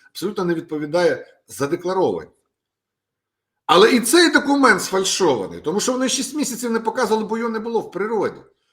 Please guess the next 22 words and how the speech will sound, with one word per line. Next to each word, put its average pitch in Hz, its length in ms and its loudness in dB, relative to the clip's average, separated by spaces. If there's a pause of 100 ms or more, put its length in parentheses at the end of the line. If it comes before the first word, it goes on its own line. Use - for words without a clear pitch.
(120)
Зараз 233 300 2
вони 233 160 2
при-, 226 140 0
при-, 220 300 -2
принесли 220 640 -2 (220)
документи 196 640 0
від 175 320 -8 (160)
засідання 196 560 -2
урядової 190 540 2
комісії, 202 520 -4
яка 185 140 -2
розглядала 156 580 0 (260)
подання 170 380 0
на 151 100 -6
санкції. 131 580 -8 (500)
Так 131 120 -20
вони 233 200 -2
ідіоти. 208 500 0 (280)
Вони 208 400 0
в - 120 -20
першому 175 440 -2
варіанті 160 680 -2